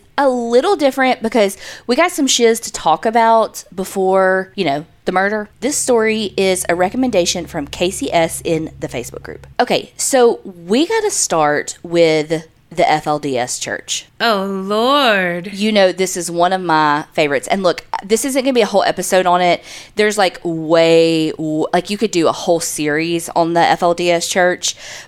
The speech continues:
Speaker 1: But if you don't know, they are a fundamentalist church of the Jesus Christ of Latter-day Saints. Basically, like, a spinoff from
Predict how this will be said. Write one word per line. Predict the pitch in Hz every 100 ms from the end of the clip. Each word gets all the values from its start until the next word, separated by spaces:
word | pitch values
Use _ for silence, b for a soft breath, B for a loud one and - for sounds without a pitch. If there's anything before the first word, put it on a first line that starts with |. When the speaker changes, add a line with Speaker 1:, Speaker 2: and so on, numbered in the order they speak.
| -
Speaker 1:
But | 220 202 - -
if | 190 220
you | 240
don't | 277 254
know, | 196 131 139 175 - -
they | 202
are | 208 208
a |
fundamentalist | 208 196 269 269 254 254 247
church | 214 175 170 -
of | 180 165
the | 170
Jesus | 165 160 165
Christ | - 156 160
of | 160
Latter-day | 160 147 147 131
Saints. | - 143 220 - - - B B B - 196 -
Basically, | 269 269 285 285 269
like, | 226 233
a |
spinoff | 202 - 185 180 175 170 -
from | - 175 165 160 165